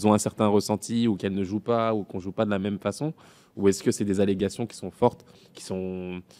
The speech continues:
je veux dire, répréhensibles, je veux dire, pénalement ? Parce que c'est là, en fait, la réalité. C'est, est-ce que pénalement, il y a des choses qui sont répréhensibles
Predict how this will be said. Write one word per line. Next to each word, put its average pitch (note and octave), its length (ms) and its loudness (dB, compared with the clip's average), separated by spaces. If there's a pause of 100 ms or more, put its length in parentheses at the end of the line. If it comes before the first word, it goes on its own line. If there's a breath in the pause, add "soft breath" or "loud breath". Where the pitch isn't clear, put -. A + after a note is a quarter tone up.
(160 soft breath)
je - 60 -14
veux G2 60 2
dire, G2+ 140 4
répréhensibles, A2 840 2 (240)
je - 60 -20
veux F#2+ 60 -12
dire, F#2+ 140 -6 (180)
pénalement ? A#2 580 0 (260)
Parce - 140 -20
que - 100 -2
c'est - 160 -2
là, C3 160 2
en F#2+ 40 -4
fait, G2 200 -10
la G2 80 -4
réalité. F#2+ 380 -6
C'est, - 180 -14 (300 soft breath)
est-ce G2 100 -6
que - 80 0
pénalement, A2+ 600 2
il G#2+ 40 2
y G2 40 2
a - 20 2
des G2 80 0
choses G2+ 160 -6
qui - 80 -18
sont G#2 100 -2
répréhensibles G2 600 -2